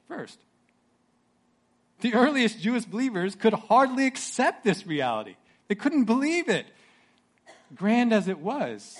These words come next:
God had to patiently teach them about it. And it was actually for this very truth about full Gentile salvation that Paul was seized by the Jews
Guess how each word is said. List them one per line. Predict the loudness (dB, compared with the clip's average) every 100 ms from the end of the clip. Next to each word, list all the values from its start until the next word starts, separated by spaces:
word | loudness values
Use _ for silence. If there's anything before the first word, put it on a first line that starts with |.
| -8
God | -4 -4
had | -4 -10
to | -14 _ -10
patiently | -10 -10 -16 -14
teach | -8 -8 -8
them | -16 -16
about | -20 -20
it. | -20 _ _ _ _ _ _ _ _ _ _ _ _ _ -8
And | -6
it |
was | -4
actually | -4 -4 -8
for | -10
this | -8 -8 -6
very | -6 -6
truth | -6 -6 -6 -8 -16 _ _ _ _ _ _
about | -10 -8 -8
full | -8 -6
Gentile | -4 -4 -6 -6 -8 -8
salvation | -6 -8 -6 -8 -8 -12 -18 -20 _ _ _
that | -12 -10
Paul | -4 -2 -2
was | -6 -8
seized | -8 -8 -8 -8
by | -4 -4 -4
the | -8
Jews | -12 -14 -16 -18